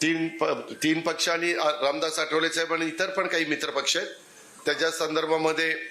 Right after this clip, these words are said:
एक कमिटी आमची केलेली आहे, आम्ही केलेली आहे समन्वय समिती. त्याच्यामध्ये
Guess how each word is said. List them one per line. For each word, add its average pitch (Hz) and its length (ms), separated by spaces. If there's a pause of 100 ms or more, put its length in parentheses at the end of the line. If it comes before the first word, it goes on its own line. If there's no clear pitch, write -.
(380)
एक 160 260
कमिटी 170 300
आमची 165 320
केलेली 156 480
आहे, 139 320
आम्ही 135 240
केलेली 151 380
आहे 147 80
समन्वय 156 480
समिती. 143 720 (360)
त्याच्यामध्ये 156 500